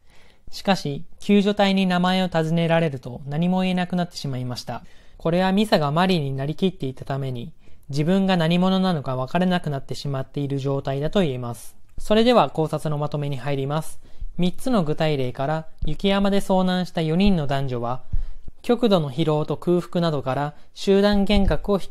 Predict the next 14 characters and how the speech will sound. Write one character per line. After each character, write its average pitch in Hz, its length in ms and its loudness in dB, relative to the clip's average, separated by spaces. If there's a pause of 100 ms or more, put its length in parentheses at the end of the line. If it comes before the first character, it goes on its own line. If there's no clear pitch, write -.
(120)
起 151 140 0
こ 156 140 0
し - 80 -2
て 143 80 -2
い 143 80 -4
た 180 140 -2
と 196 80 0
い 156 80 2
う 127 60 0
こ 135 120 -4
と。 123 220 -4 (680)
そ 156 220 -6
し - 100 -10
て、 156 300 -4